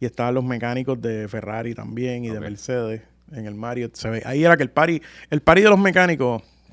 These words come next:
Speaker 2: Debe ser el
Speaker 1: Tiene que
Speaker 2: mejor
Speaker 1: estar
Speaker 2: party.
Speaker 1: cabrón.
Speaker 2: Sí, ese
Speaker 1: Sí,
Speaker 2: debe
Speaker 1: sí.
Speaker 2: ser el mejor party.
Speaker 1: Se veía que tenían, o sea, que estaban preparando para cuando ellos regresaban de la pista, porque
Speaker 2: Ok.
Speaker 1: esa gente está jangueando por la noche.
Speaker 2: Ajá.
Speaker 1: Llega un punto por la noche que no pueden trabajar en el carro, hay como un curfew y todo.
Speaker 2: Ok.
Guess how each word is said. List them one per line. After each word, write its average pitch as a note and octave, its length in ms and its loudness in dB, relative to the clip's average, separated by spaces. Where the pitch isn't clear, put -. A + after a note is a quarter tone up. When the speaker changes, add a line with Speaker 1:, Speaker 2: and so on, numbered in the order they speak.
Speaker 2:
Debe A#2+ 180 2
ser B2 140 0
el A#2 60 -2
Speaker 1:
Tiene A2+ 140 -4
que - 0 -
Speaker 2:
mejor - 0 -
Speaker 1:
estar A#2 100 -6
Speaker 2:
party. E2+ 160 -6
Speaker 1:
cabrón. F2+ 300 -14
Speaker 2:
Sí, D#3 80 -4
ese B2+ 100 2
Speaker 1:
Sí, A#2+ 80 2
Speaker 2:
debe A#2 140 4
Speaker 1:
sí. G#2+ 40 -2
Speaker 2:
ser B2 100 2
el A2+ 60 0
mejor G#2 220 -6
party. D3+ 180 -8
Speaker 1:
Se C3 40 -2
veía B2+ 280 -2
que D3+ 80 0
tenían, D#3 640 -2
o C#3 60 -10
sea, B2 240 -4
que A2 60 -10
estaban A#2+ 280 -8
preparando C#3+ 460 -2
para A#2+ 100 -6
cuando A2 220 -6
ellos A2+ 120 -4
regresaban C#3 400 -4
de C#3 80 -6
la C3 100 -4
pista, C#3+ 300 -10
porque G2 220 -10
Speaker 2:
Ok. G#2+ 80 -10
Speaker 1:
esa A2 120 -12
gente G#2+ 220 -10
está - 240 -12
jangueando A2+ 400 -8
por G#2+ 120 -14
la A2+ 80 -16
noche. - 240 -18
Speaker 2:
Ajá. G2+ 220 -16
Speaker 1:
Llega C3 260 -2
un B2+ 100 -6
punto C#3 240 -2
por C3 100 0
la B2+ 60 2
noche B2 180 -2
que C3 60 -2
no G#2 100 -4
pueden A2+ 160 -6
trabajar A2+ 300 -2
en A2 80 -8
el G2+ 100 -10
carro, A2+ 240 -6
hay G#2 60 -6
como G#2+ 140 -8
un A2+ 80 -6
curfew G#2+ 400 -8
y G#2 40 -12
todo. - 140 -8
Speaker 2:
Ok. - 120 -8